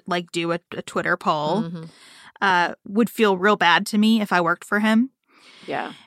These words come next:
Speaker 1: And so I, I hope that he hears all of this outcry and decides, "Well, I am really gonna go in and listen," that he doesn't go in and just fire a bunch of people,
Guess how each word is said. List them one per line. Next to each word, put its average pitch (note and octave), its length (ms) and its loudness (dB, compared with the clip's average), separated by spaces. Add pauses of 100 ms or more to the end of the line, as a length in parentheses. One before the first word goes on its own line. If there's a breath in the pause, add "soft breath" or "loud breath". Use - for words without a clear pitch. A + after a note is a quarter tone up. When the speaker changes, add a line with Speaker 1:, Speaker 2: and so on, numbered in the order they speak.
(100)
Speaker 1:
And A3+ 180 6
so A3 560 6
I, A3+ 140 4 (100)
I C4 120 6
hope E4 300 2
that D#4+ 140 4
he A3 580 4 (600)
hears C#4 540 6
all A3 260 6
of G3 120 0
this F#3+ 220 0
outcry E3 840 0 (500)
and G3+ 260 0
decides, F#3 680 2
"Well, A3+ 120 6
I A3+ 120 8
am B3 260 6
really A3 220 4
gonna G3 180 0
go F3 160 0
in E3 80 -2
and D#3 120 -6
listen," C#3+ 540 -6
that A3 120 -2
he C4+ 100 0
doesn't C4 300 6
go A#3 180 2
in G3 140 2
and F#3 100 -2
just F#3+ 200 -6
fire F3+ 380 4
a F#3 80 2
bunch F3 240 -4
of F#3 100 -8
people, E3 580 -6